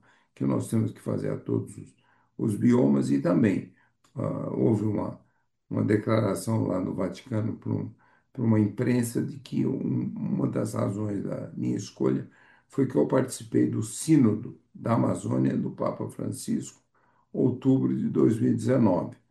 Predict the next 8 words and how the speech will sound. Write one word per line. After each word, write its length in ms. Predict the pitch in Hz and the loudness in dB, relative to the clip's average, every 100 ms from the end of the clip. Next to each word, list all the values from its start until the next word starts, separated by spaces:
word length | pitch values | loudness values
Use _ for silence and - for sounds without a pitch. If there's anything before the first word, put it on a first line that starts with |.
| _ _ _ _ | _ _ _ _
Então, 480 | - - 151 247 - - _ _ _ - | -8 0 0 0 -4 -14 _ _ _ -6
vamos 340 | 117 127 117 | 4 6 6
ter 140 | - 110 | 4 2
a 60 | |
primeira 420 | 101 117 110 107 95 | 0 0 0 0 0
reunião 360 | 107 110 101 | 4 4 4
presencial 680 | - - - 104 - - - | -2 -4 -2 -4 -4 -4 -4
só 420 | - - 50 - | -6 -6 -6 -6